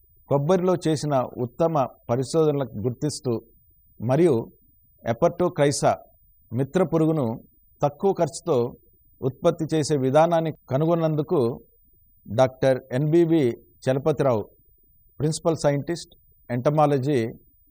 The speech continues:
వారిని ఉత్తమ శాస్త్రవేత్తగా గుర్తించడం జరిగింది. ఈ సందర్భంగా అంబాజీపేట శాస్త్రవేత్తలను నేను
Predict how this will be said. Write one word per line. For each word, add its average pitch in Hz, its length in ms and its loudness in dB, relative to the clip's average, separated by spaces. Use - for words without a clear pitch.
వారిని 127 440 2
ఉత్తమ 175 300 -4
శాస్త్రవేత్తగా 139 640 0
గుర్తించడం 123 460 -4
జరిగింది. 95 380 -4
ఈ 123 200 -2
సందర్భంగా 156 580 2
అంబాజీపేట 151 600 4
శాస్త్రవేత్తలను 135 840 -2
నేను 120 280 0